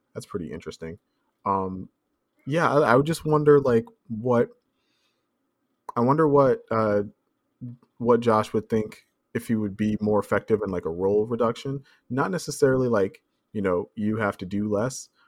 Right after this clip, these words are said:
but in just, like, you know, we can, uh, we can help you make, uh, other guys do more, right? We, we've seen, you know, Saben Lee come in and be able to create his own shot and, and pass the ball and create looks for others.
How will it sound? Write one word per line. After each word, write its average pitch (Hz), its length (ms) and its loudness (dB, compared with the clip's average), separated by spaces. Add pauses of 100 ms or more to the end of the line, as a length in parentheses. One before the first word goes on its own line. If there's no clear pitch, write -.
(140)
but 113 120 2
in 110 180 2
just, 107 240 0
like, 95 220 -2
you 104 60 -6
know, 95 160 -4 (220)
we 110 180 -6
can, 104 240 -6 (120)
uh, 95 320 -6 (340)
we 117 120 -2
can 117 140 -4
help 113 320 -2
you 104 380 -4 (180)
make, 104 480 -4
uh, 101 160 -2
other 101 220 0
guys 98 220 0
do 104 140 -4
more, 98 420 -4 (420)
right? 113 380 -2
We, 104 240 -4 (120)
we've 107 220 -10
seen, 110 460 -4
you 107 100 -4
know, 95 100 -2
Saben 101 460 0
Lee 98 140 -4
come 95 260 -8
in 98 240 -4 (480)
and 95 280 -4
be 95 180 -2
able 95 200 -4
to 95 180 -6
create 95 340 -2
his 101 180 -2
own 98 120 -2
shot 95 400 -6
and, 85 260 -12
and 92 100 -12
pass 92 260 -4
the 95 80 -14
ball 95 220 -4
and 92 80 -8
create 92 280 -8
looks 98 180 -6
for - 180 -6
others. 92 400 -6